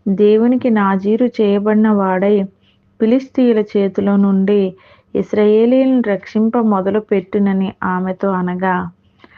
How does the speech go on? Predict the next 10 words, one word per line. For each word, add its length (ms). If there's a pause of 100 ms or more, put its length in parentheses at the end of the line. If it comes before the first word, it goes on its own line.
(240)
ఆ 140
స్త్రీ 420
తన 280
పెనిమిటి 520
యొద్దకు 520
వచ్చి, 520 (680)
"దైవజనుడొకడు 1120
నా 240
యొద్దకు 480
వచ్చెను. 580